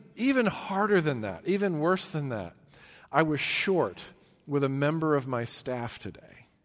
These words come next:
And I need you to pray and to lead me to repentance."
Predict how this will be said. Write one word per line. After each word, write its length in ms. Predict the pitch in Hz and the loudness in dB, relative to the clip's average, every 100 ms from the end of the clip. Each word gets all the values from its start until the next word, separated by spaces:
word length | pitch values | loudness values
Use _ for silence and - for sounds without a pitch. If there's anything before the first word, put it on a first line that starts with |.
| _ _ _ _ - - - 147 | _ _ _ _ -20 -20 -14 -2
And 100 | 143 | 0
I 80 | |
need 400 | 143 170 202 214 | 2 4 4 2
you 160 | 180 170 | 2 0
to 160 | 156 143 | 0 -6
pray 600 | - 156 156 175 190 196 | -6 -4 0 2 4 2
and 160 | 139 | 0
to 120 | 135 135 | -2 -2
lead 460 | 123 131 151 147 | -2 0 0 0
me 160 | 127 120 | -4 -6
to 140 | - | -8
repentance." 1120 | 113 104 - 107 98 - - _ - - - | -8 -8 -8 -10 -8 -12 -20 _ -12 -10 -10